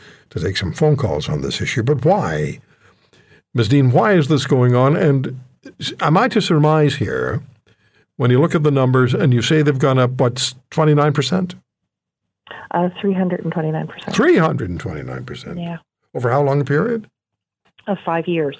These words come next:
Speaker 2: twenty eighteen to
Speaker 1: Whoa.
Speaker 2: twenty twenty-two.
Speaker 1: Oh, my goodness.
Speaker 2: Yeah.
Speaker 1: So three hundred and twenty-nine percent increase in stolen vehicles,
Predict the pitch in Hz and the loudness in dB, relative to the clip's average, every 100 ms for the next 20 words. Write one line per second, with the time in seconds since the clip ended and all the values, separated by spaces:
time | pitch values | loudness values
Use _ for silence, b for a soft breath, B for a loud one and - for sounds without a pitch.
0 | - 165 170 - 208 - - 151 139 120 | -8 -4 0 0 2 2 0 0 -2 -2
1 | 117 107 95 165 165 170 156 156 262 226 | -4 -4 -6 -4 -4 -4 -6 -4 0 2
2 | 123 98 - - 131 120 69 - - B | 2 -2 -6 -4 -2 -2 -4 -6 -12 B
3 | B B B B B B 180 139 - 196 | B B B B B B -2 0 2 2
4 | 180 180 165 139 156 151 143 143 139 143 | 4 2 0 2 2 4 2 2 2 0
5 | - - 123 - 139 127 165 160 165 147 | -2 -6 -4 0 0 0 0 2 2 0
6 | - 123 139 123 117 156 156 160 156 | 0 0 2 2 2 2 2 2 2